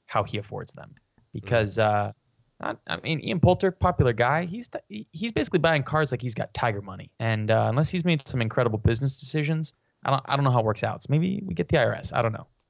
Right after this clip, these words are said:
Speaker 2: He
Speaker 1: Maybe we
Speaker 2: got
Speaker 1: check
Speaker 2: rid
Speaker 1: him
Speaker 2: of
Speaker 1: out.
Speaker 2: his clothing line, so
Speaker 1: <laughs> Oh.
Speaker 2: can't be good.
Speaker 1: Freed up some capital. Is that what you're saying?
Speaker 2: Well, <laughs> either that or he's struggling. Could be either
Speaker 1: Okay,
Speaker 2: side
Speaker 1: well,
Speaker 2: of the coin.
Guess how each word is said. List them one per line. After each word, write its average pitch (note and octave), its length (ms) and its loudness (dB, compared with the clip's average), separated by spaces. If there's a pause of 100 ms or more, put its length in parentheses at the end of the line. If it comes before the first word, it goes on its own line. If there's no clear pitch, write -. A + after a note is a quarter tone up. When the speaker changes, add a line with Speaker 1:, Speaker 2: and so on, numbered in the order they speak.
Speaker 2:
He - 60 -2
Speaker 1:
Maybe - 40 0
we C3+ 40 2
Speaker 2:
got F#2+ 140 4
Speaker 1:
check F#2+ 100 4
Speaker 2:
rid G2 100 4
Speaker 1:
him F#2+ 40 4
Speaker 2:
of F2+ 60 2
Speaker 1:
out. F2 40 -2
Speaker 2:
his F2 360 -2
clothing G2+ 320 -2
line, D#2+ 180 -10 (240)
so D#2+ 280 -4 (180)
Speaker 1:
<laughs> - 180 -10
Oh. B2+ 160 6
Speaker 2:
can't A#2+ 200 -2
be E2 80 -6
good. D#2 220 -6 (280)
Speaker 1:
Freed B2+ 160 4
up A#2 80 0
some G#2+ 140 -10
capital. B2 480 -2 (140)
Is C3+ 60 -10
that B2+ 120 -4
what A2 120 -6
you're B2 80 -4
saying? D3 320 -2
Speaker 2:
Well, E3+ 320 -4 (200)
<laughs> - 200 -14
either F#3+ 300 -2
that F3+ 240 0
or B2+ 120 2
he's A#2 120 2
struggling. G#2 580 -2 (440)
Could A3+ 200 2
be G3 120 -2
either D3+ 80 0
Speaker 1:
Okay, F3+ 100 4
Speaker 2:
side C#3 60 8
Speaker 1:
well, D3+ 200 8
Speaker 2:
of C3+ 80 8
the - 60 6
coin. - 640 0